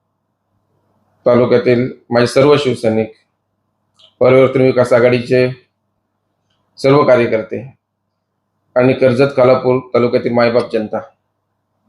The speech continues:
उद्या सात फेब्रुवारी जिल्हा परिषद पंचायत समितीच्या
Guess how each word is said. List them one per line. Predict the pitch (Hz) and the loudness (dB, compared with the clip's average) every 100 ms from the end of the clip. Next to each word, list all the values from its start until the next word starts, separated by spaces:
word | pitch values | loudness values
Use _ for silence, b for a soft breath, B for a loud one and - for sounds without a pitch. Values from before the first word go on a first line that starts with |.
| _ _ _ _ _ _ _ _ _ _ _ _ | _ _ _ _ _ _ _ _ _ _ _ _
उद्या | 131 135 139 143 156 - _ _ _ _ - - | 0 2 4 2 0 -6 _ _ _ _ -20 -20
सात | - 139 139 | -2 0 2
फेब्रुवारी | 127 113 107 107 123 143 _ _ _ _ _ _ | 0 0 0 -2 -6 -16 _ _ _ _ _ _
जिल्हा | 120 123 127 131 | -4 0 2 2
परिषद | 127 127 131 127 - | 2 0 -2 -4 -2
पंचायत | 123 123 | -2 -2
समितीच्या | 120 123 120 123 110 | -2 -4 -4 -4 -2